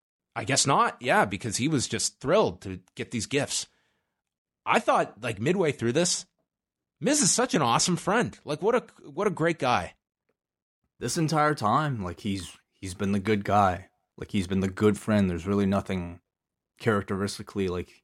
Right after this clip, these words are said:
Speaker 2: evil about Miz at all. So
Speaker 1: He's been so good that if this does end in him turning on Shane, I think people will be genuinely sad
Speaker 2: Yeah.
Speaker 1: that this friendship ended, because Miz has played this so well. And to his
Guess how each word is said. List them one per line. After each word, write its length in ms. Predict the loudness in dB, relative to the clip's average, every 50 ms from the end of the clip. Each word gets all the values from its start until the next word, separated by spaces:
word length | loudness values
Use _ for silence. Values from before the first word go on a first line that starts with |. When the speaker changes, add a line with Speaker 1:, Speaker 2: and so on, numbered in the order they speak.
| _ -6
Speaker 2:
evil 540 | -2 0 0 2 2 0 -2 -4 -6 -8 _ _ -10
about 360 | -6 -2 0 0 0 0 -4 _ _ _ 0
Miz 320 | 4 4 4 4 4 0
at 80 | -2 -2
all. 380 | 0 2 2 2 0 -2 -6 _ _ _ _ _ _ _
So 240 | -10 -6 -4 -4 -2
Speaker 1:
He's 140 | -4 -4 -2
been 140 | 0 0 0
so 340 | 0 0 0 2 0 0
good 500 | -2 0 -2 0 0 0 0 -2 -4 -10 -10 _ _ _ _ _ _ _
that 180 | -4 -2 0 0
if 100 | -2 0
this 220 | 0 0 0 0
does 320 | 0 2 2 2 2 2 0 -2
end 240 | -2 -2 0 -2
in 80 | -2 -2
him 180 | -4 -4 -6 -6
turning 380 | -4 -4 -2 -2 -2 -2 -2
on 140 | -2 -2 0
Shane, 500 | 0 -2 -2 -2 -2 -2 -2 -2 -4 -4 -4
I 120 | -6 -4
think 180 | -2 -2 -2 -2
people 240 | -2 0 0 2 2
will 100 | 2 2
be 140 | 0 -2
genuinely 560 | -6 -2 0 0 2 2 2 2 2 2 2 2
sad 540 | 0 0 0 2 2 2 2 0 0 -4 _ _ _ _ _ _ _
Speaker 2:
Yeah. 140 | 0 0 0
Speaker 1:
that 100 | 2 0
this 120 | -2 -6
friendship 580 | -6 -2 -2 -2 0 0 2 2 2 2 0 -2 -8
ended, 400 | -6 -6 -4 -4 -4 -6 -8 -12 _ _ _ _ _ -12
because 240 | -4 -2 0 2 4
Miz 240 | 4 4 4 4
has 100 | 2 0
played 280 | -2 -2 0 0 0 0
this 100 | 0 0
so 240 | 0 2 2 2 2
well. 340 | 2 2 2 2 2 2 0
And 120 | 0 0 2 4
to 100 | 4 4
his 140 | 2 2